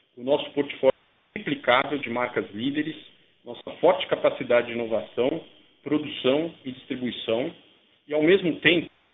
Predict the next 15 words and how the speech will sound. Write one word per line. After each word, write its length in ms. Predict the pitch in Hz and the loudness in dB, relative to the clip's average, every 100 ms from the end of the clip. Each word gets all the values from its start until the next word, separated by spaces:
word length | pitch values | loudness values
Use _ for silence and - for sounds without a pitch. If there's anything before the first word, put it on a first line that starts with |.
| _ _ _ - | _ _ _ -16
dividendos 680 | 139 135 117 131 170 180 143 | -8 -4 0 2 2 0 -2
aos 140 | 127 | 0
nossos 260 | 123 - - | -2 -4 -8
acionistas 680 | - 104 104 127 - 170 - _ _ _ 139 | -8 -6 -6 -6 -8 -10 -10 _ _ _ -20
e 80 | 127 | -10
seguir 320 | 170 127 180 | -8 -4 -2
explorando 520 | 190 - 147 135 147 147 | -2 -2 0 2 2 0
oportunidades 760 | - 135 131 123 120 147 - | -4 -6 -4 0 2 2 0
de 80 | 139 | -4
aquisições 720 | 127 135 120 - - 113 151 151 - _ _ | -4 -6 -16 -18 -10 -6 -6 -8 -14 _ _
em 60 | 123 | -6
mercados 480 | 135 135 139 139 170 | -4 2 2 2 -6
estratégicos 880 | 165 - 156 - 123 135 139 143 - | -10 2 2 4 4 4 2 -10 -12
pra 160 | - | -10
companhia 680 | - 123 110 110 117 131 | -6 -4 -2 -2 -2 -4